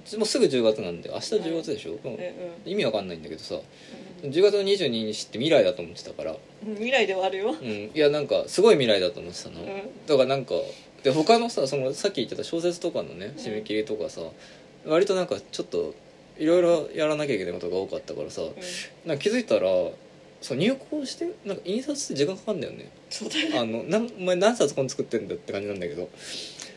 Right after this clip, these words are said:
Speaker 1: なんか、スケジュールで、あ、
Speaker 2: いや、
Speaker 1: しかも
Speaker 2: だって初めてじゃん、書き下ろし。
Speaker 1: あ、そうそう。
Speaker 2: で、あの、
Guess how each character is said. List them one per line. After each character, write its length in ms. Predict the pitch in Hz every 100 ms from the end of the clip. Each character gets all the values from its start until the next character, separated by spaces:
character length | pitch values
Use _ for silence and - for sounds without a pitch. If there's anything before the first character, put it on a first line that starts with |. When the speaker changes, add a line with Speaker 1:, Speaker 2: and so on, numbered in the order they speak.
| - - -
Speaker 1:
な 100 | 185
ん 60 | 180
か、 200 | 95 - - - -
ス 160 | - -
ケ 80 | 233
ジ 100 | 226
ュ 40 |
ー 20 |
ル 60 | 226
で、 100 | 180 - -
あ、 60 | -
Speaker 2:
い 20 |
や、 0 |
Speaker 1:
し 60 | 233
か 40 |
も 20 | 247
Speaker 2:
だ 40 |
っ 20 | 220
て 80 |
初 280 | 214 240 233
め 160 | 440 480
て 140 | -
じ 80 | 202
ゃ 80 | 202
ん、 60 | 190
書 140 | 311
き 180 | - 220
下 140 | 208
ろ 200 | 208 208
し。 320 | 220 - - -
Speaker 1:
あ、 0 |
そ 60 |
う 20 | -
そ 80 |
う。 400 | - 403 - - - - -
Speaker 2:
で、 160 | 214 214 -
あ 160 | 208 202
の、 240 | 202 202